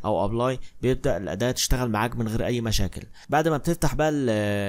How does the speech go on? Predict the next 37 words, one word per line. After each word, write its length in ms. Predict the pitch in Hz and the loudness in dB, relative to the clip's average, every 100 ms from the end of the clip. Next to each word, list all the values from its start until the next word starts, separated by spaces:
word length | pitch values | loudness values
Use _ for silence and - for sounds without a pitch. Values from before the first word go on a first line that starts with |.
| 98 98 | -2 -4
الاداه 280 | 76 107 139 | -2 -2 0
زي 160 | 135 | 0
ما 80 | 127 | -2
انت 80 | 127 | 0
شايف 220 | 143 131 | 0 2
بتجيلك 400 | - - 127 - | 2 2 -2 -2
هنا 120 | 131 | -2
بقى 140 | 123 113 | 0 -2
بالشكل 400 | 107 - 117 104 | 0 2 2 0
ده. 160 | 90 | -2
بعد 240 | 92 117 110 | -2 -2 -2
ما 120 | 101 | -4
بتفعلها 420 | 95 101 107 131 | -4 -4 -2 -2
وبتظبط 440 | 120 101 117 110 | -2 0 0 0
كل 180 | 104 110 | 0 -2
حاجه، 260 | 85 85 - - - - - | -4 -8 -14 -20 -16 -8 -2
بتروح 240 | 117 156 | 2 2
اول 240 | 170 165 | 4 2
حاجه 200 | 143 160 | 2 0
من 120 | 151 123 | 0 -2
هنا 160 | 151 | 0
على 140 | 131 101 | 0 -2
كلمه 240 | 135 139 104 | -2 -2 -2
امبورت 380 | 104 123 - | 0 2 0
مود. 340 | 101 120 160 143 - - _ _ - - - | 0 0 0 -4 -10 -10 _ _ -18 -18 -4
اول 140 | 139 165 | 0 2
ما 100 | 143 | 4
بتضغط 360 | 165 160 160 | 4 4 2
عليها 200 | 131 147 | 2 2
بيجيلك 400 | 151 120 147 143 | 2 2 2 2
هنا 100 | 147 | 2
بقى 140 | 143 139 | 2 0
ملفات 440 | 135 110 147 143 | 0 -2 0 0
الباتش 460 | 101 104 131 139 127 | -2 0 0 2 0
هنا 160 | 123 | 0
بالشكل 400 | 131 117 131 - | 0 2 2 0
ده. 200 | 95 85 | -2 -4